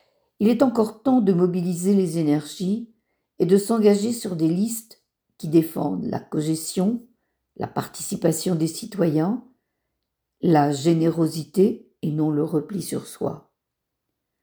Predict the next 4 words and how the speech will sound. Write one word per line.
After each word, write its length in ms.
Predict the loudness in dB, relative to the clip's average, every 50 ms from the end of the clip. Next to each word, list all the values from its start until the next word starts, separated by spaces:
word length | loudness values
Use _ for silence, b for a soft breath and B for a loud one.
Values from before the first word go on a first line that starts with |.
| _ _ _ _ _ _ _ _ _ _ _ _ _ _ _ _ _ _ _ _ _ _ _ _ _ _ _ _ _ _
Peut-on 300 | -8 -6 0 4 4 6
mieux 260 | 6 6 6 6 4 2
dire 500 | 0 -2 0 2 2 0 0 -8 _ -4
que 440 | 0 2 2 2 0 -2 -8 _